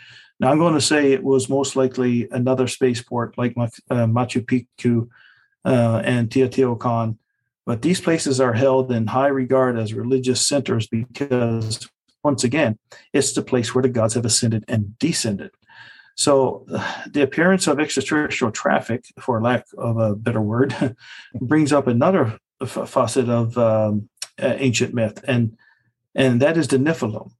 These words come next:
the, the giant offspring of the Watchers who, according to the books of Genesis and Enoch, had once inhabited the earth. Now, if there is any truth to that, uh,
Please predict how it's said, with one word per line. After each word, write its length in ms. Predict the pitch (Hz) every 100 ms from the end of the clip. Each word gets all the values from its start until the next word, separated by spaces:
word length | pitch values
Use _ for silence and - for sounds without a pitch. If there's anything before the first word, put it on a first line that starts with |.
| _
the, 340 | 120 113 117 113
the 120 | 110
giant 340 | 107 135 135
offspring 360 | 127 127 - 123
of 120 | 117
the 80 | 113
Watchers 640 | 110 131 139 143 117 107
who, 280 | 117 113 110
according 520 | - - 131 131 117 110
to 140 | 120
the 80 | 107
books 280 | 120 123 -
of 80 |
Genesis 500 | 107 117 113 - 110
and 240 | - 104 104
Enoch, 380 | 170 127 110 - _ - - _
had 160 | 127 123
once 320 | 123 123 110
inhabited 680 | 113 110 139 139 117 117 117 -
the 140 | 123
earth. 380 | - 139 101 - _ _ _ - -
Now, 180 | 120 -
if 240 | 131 - - _
there 200 | 151 170
is 160 | 180 127
any 200 | 170 175
truth 340 | - 147 139
to 120 | - 117
that, 280 | 107 117 - - _
uh, 240 | 139 117